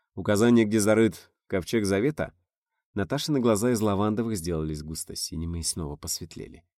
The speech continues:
«Прикалываешься?» сощурилась девушка и насмешливо фыркнула. «Нет, всего лишь заначка с сокровищами царя Соломона». Она помолчала, медленно перемешивая зерна.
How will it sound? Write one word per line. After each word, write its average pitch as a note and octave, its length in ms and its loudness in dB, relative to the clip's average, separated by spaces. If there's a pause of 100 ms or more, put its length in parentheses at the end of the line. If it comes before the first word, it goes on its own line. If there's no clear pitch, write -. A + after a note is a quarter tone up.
(320)
«Прикалываешься?» G#2+ 840 -8 (260)
сощурилась G#2 640 2
девушка C#3 400 0
и - 20 0
насмешливо F#2 560 -4
фыркнула. - 480 -10 (340)
«Нет, G#3 200 6
всего A3+ 240 4
лишь G#3 280 4
заначка G3 540 2
с - 80 2
сокровищами B2+ 640 2
царя A#2+ 260 0
Соломона». A#2+ 680 -6 (540)
Она F2+ 220 -4
помолчала, F#2 500 -4
медленно F2 460 -2
перемешивая D#2 680 -8
зерна. C#2+ 400 -14